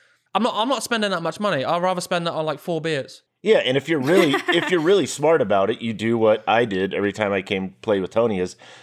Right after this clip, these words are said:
Speaker 2: I would just find, like, the free, you know, tee area, like, and then you get your couple, three, four handfuls, jam those in your bag. I think I still have tees from McGregor, you know, which is great.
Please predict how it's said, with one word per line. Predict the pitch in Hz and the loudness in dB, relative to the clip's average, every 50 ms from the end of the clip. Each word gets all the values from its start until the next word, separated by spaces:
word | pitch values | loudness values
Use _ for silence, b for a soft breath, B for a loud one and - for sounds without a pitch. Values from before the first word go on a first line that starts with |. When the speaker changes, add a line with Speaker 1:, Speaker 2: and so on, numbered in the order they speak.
| B B | B B
Speaker 2:
I | - 107 | 2 2
would | 110 107 - | 2 2 0
just | 110 107 - - | -2 -4 -4 -4
find, | - - 107 110 110 113 101 | -2 0 2 2 2 2 2
like, | 98 98 98 98 | 0 0 0 -2
the | - 92 | -6 -12
free, | - - - 107 104 101 101 98 95 98 _ _ _ _ _ _ | -12 -10 -8 -6 -4 -4 -4 -6 -6 -10 _ _ _ _ _ _
you | - 110 101 | -4 0 0
know, | 90 | 0
tee | - - - 113 104 104 104 - | 0 -2 -6 -6 -4 -4 -2 0
area, | - 107 107 113 120 127 139 151 156 151 | 0 2 2 2 2 2 2 2 0 0
like, | 123 107 104 107 - - - | 0 0 0 0 -2 -2 -2
and | 110 110 110 | -2 0 2
then | 107 107 107 107 | 2 2 2 0
you | 104 104 107 | -2 -6 -4
get | 92 123 131 - | -2 -2 -2 -2
your | 117 110 | -4 -4
couple, | - 131 120 - 117 104 | -2 -2 -2 -2 -2 -6
three, | - 117 120 120 | -4 -4 -4 -4
four | 113 - 117 110 104 | -2 0 0 2 2
handfuls, | 98 104 110 123 127 107 - 90 85 87 92 95 - b b b b b b b b _ _ _ _ _ _ | 2 2 0 -2 -2 -4 -2 -2 0 -2 -2 -4 -10 b b b b b b b b _ _ _ _ _ _
jam | - - 117 120 131 135 | -6 -2 0 0 0 0
those | 127 117 104 117 | 0 -2 -2 -2
in | 110 | -2
your | 104 92 | -2 0
bag. | 82 117 127 131 110 | 0 0 0 2 2
I | 101 117 - | 0 0 -2
think | 185 170 156 | -2 -4 -4
I | - 87 | -4 -4
still | - - 156 156 156 | -4 -4 -2 0 0
have | 127 - | 0 -2
tees | - 92 87 82 - | -6 -10 -12 -10 -10
from | - 90 78 | -10 -10 -8
McGregor, | 76 76 85 80 76 67 73 69 - _ _ _ | -8 -8 -8 -8 -8 -10 -12 -16 -16 _ _ _
you | - 95 92 | -6 -4 -4
know, | 90 87 101 117 - _ | -4 -4 -4 -6 -8 _
which | - - 98 - | -12 -12 -10 -8
is | 98 95 85 - - - - _ _ | -10 -10 -10 -12 -18 -20 -20 _ _
great. | - 127 135 120 - | -6 -4 -4 -4 -6